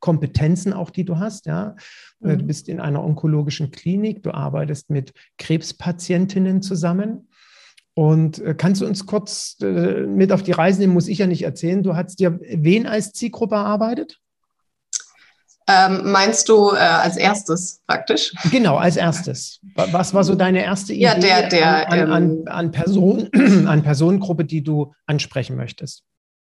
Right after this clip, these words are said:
Speaker 2: Der Gedanke lag, ähm, für mich natürlich nah,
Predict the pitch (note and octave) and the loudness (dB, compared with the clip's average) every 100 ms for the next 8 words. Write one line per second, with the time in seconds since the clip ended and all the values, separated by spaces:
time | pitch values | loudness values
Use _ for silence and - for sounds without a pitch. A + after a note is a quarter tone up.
0 | _ _ - E3+ F3 F3+ F3 C#3+ D#3 C#3+ | _ _ -2 0 2 2 0 -2 0 0
1 | F3 G3+ A#3 A#3 A#3 A#3 A#3 - D#3+ D#3 | -2 2 4 6 6 4 0 0 -2 -2
2 | E3 F#3 G#3 G#3 - - - F3+ F3 F3+ | -2 -2 -4 -8 -18 -20 -12 -8 -4 -2
3 | F3+ F#3 F#3 F#3 F#3+ - F3 F3 G#3 - | -2 -2 -4 -6 -8 -6 -2 0 0 -2
4 | G3 F3 F3+ F3+ E3+ - E3 D#3+ D3 D3+ | -4 -2 -2 -2 -2 -2 0 4 4 2
5 | F#3+ C4 | 0 -2